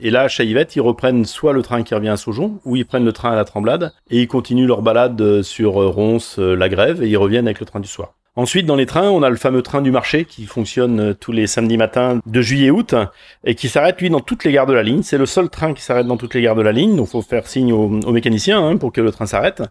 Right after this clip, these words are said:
Et ce train-là, ben, en, un petit chiffre, euh, c'est toujours parlant, les chiffres, deux cents voyageurs dans le train, c'est cent voitures en moins à garer à la Tremblade. Donc c'est une bouffée d'oxygène pour la ville et puis pour les voyageurs, euh, qui, euh, peuvent aller au marché, euh, facilement sans avoir à se garer.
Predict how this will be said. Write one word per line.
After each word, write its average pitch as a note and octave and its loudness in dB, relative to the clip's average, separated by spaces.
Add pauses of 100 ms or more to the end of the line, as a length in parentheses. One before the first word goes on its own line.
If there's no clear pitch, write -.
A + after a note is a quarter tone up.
(120)
Et C#3 0
ce - 0
train-là, D#3 2
ben, D3+ 4
en, C3 2
un C3 -2
petit C3+ -4
chiffre, - -2
euh, A#2 2
c'est - -16
toujours A2+ 0
parlant, C3+ 0
les C#3+ -2
chiffres, - -4
deux A#2 0
cents C3+ -2
voyageurs B2 2
dans A2+ 0
le G#2+ -2
train, E3 -2
c'est D#3 -4
cent D3 -2
voitures C#3 0
en B2 0
moins B2+ 2
à A#2+ 0
garer G#2+ 2
à A#2 2
la G#2 2
Tremblade. G#2 -4 (220)
Donc G#2 -8
c'est - -8
une A2+ 0
bouffée A#2 -2
d'oxygène A#2 -2
pour G#2 0
la G2+ 4
ville C#3 0 (180)
et G#2+ -2
puis A2 -4
pour A2+ 0
les G#2+ 4
voyageurs, G#2 2
euh, F#2+ 0
qui, G2+ -6
euh, F#2+ 0
peuvent G2+ -2
aller G2+ 2
au G#2 2
marché, A2+ 0
euh, G#2 4
facilement A2+ -2
sans A2 -6
avoir G#2 2
à G2+ 0
se G2 -8
garer. G2 0